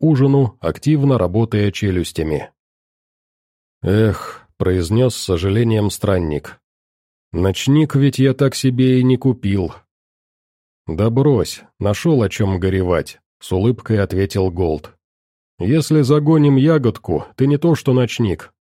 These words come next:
танк себе купить сможешь, в котором хоть выброс пережидай, хоть на разборке езди.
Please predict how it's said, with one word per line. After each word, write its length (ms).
танк 320
себе 300
купить 380
сможешь, 580
в 100
котором 480
хоть 260
выброс 440
пережидай, 720
хоть 280
на 120
разборке 600
езди. 580